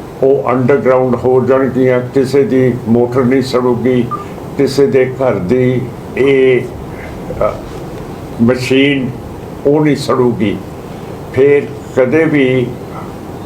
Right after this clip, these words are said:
ਸ਼ੇਰ ਮੁਹੰਮਦ ਖਾਨ ਸਾਹਿਬ, ਜਿਨ੍ਹਾਂ ਨੇ ਛੋਟੇ ਸਾਹਿਬਜ਼ਾਦਿਆਂ ਦਾ ਨਾਂ ਲਿਆ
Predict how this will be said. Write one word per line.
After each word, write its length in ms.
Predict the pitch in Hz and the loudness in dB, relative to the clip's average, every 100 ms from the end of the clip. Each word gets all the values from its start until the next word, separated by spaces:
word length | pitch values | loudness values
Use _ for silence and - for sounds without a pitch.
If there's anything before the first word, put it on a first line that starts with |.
| - - - - - | -12 -14 -14 -14 -12
ਸ਼ੇਰ 380 | - 139 147 151 | -4 2 4 2
ਮੁਹੰਮਦ 460 | 139 135 131 131 - - | 2 0 0 0 -2 -4
ਖਾਨ 440 | 127 127 139 131 - | 0 2 2 0 -4
ਸਾਹਿਬ, 760 | - - 135 139 139 117 101 92 | -6 0 2 4 2 0 -6 -4
ਜਿਨ੍ਹਾਂ 340 | 107 127 131 | -2 2 2
ਨੇ 320 | 135 127 123 117 - - - - - - | 2 2 2 -2 -6 -12 -10 -10 -10 -4
ਛੋਟੇ 340 | 135 139 160 143 | 0 2 2 0
ਸਾਹਿਬਜ਼ਾਦਿਆਂ 760 | - 135 120 107 123 123 131 | 2 2 2 2 2 4 2
ਦਾ 140 | 127 123 | 2 2
ਨਾਂ 320 | 120 110 127 | 2 2 2
ਲਿਆ 440 | 120 117 131 110 | 4 4 4 2